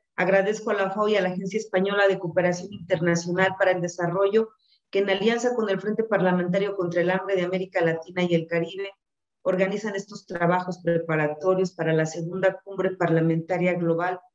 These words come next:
contra el hambre y la malnutrición. Como todas y todos sabemos, la pandemia del covid diecinueve dio un golpe multidimensional al orden mundial, para el que ningún gobierno estaba preparado.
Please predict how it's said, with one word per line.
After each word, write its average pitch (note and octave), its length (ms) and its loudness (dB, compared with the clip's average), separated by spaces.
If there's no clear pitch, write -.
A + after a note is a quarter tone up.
contra A#3 320 0
el G3 120 0
hambre G3 540 -4
y F#3+ 120 -4
la F#3+ 100 0
malnutrición. E3+ 920 -2
Como G3 260 -2
todas C#4+ 400 2
y - 20 -12
todos A#3 300 -6
sabemos, G#3 360 0
la F3+ 160 0
pandemia G3 380 2
del F3 160 0
covid F3 240 -2
diecinueve F#3+ 500 2
dio F#3+ 180 2
un G3 60 -2
golpe F#3+ 300 0
multidimensional F3+ 960 0
al F3 140 2
orden F3+ 300 -2
mundial, E3+ 380 0
para F#3 160 2
el F#3 120 2
que F#3+ 120 0
ningún G3+ 360 0
gobierno G#3+ 460 0
estaba F#3 380 0
preparado. D3 640 -2